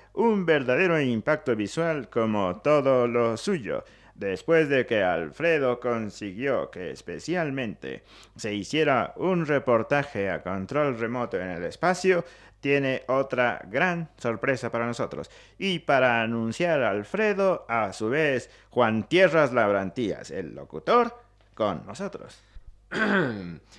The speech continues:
Speaker 2: En vista de que no habíamos podido conseguir una guerra auténtica, hemos contratado a la nueva República Africana de Tamtamia para escenificar una guerra de verdad.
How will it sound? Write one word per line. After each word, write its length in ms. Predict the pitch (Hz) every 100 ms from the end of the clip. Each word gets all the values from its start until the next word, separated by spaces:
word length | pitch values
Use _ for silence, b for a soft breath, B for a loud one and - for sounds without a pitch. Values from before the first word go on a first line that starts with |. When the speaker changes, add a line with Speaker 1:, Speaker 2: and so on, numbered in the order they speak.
| B B B -
Speaker 2:
En 360 | 104 98 87
vista 420 | 110 180 - 196
de 160 | 175 170
que 140 | 165
no 180 | 151 185
habíamos 560 | 185 202 202 190 175 -
podido 500 | - 147 196 190 185
conseguir 760 | 180 165 151 131 147 139 202
una 220 | 190 175 139
guerra 440 | 165 180 175 165
auténtica, 1200 | 160 135 123 123 196 214 190 - 107 98 85 78 B B B
hemos 460 | - 113 170 160 -
contratado 1040 | - 170 143 127 135 127 165 180 185 185
a 60 | 170
la 160 | 151 123
nueva 400 | 131 185 180 175
República 1000 | 160 151 135 - 185 180 180 180 160
Africana 640 | 143 - 147 127 - 196 190
de 140 | 170
Tamtamia 1200 | 160 165 151 135 131 202 208 170 104 87 85 82 B B B
para 300 | 87 82 92
escenificar 840 | 104 - 131 131 123 127 156 175
una 260 | 175 165 147
guerra 640 | 113 151 190 180 165 165
de 100 | 156
verdad. 880 | 151 151 147 202 175 92 87 139 135